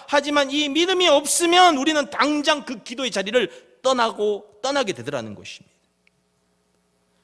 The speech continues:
그러므로 기도는요, 믿음이 있는 자만이 할 수 있는 겁니다. 기도의 자리에 나와서 기도하는 사람은요,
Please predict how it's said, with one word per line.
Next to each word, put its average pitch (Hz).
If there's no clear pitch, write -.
그러므로 175
기도는요, 151
믿음이 262
있는 185
자만이 156
할 147
수 -
있는 127
겁니다. 110
기도의 226
자리에 208
나와서 208
기도하는 214
사람은요, 196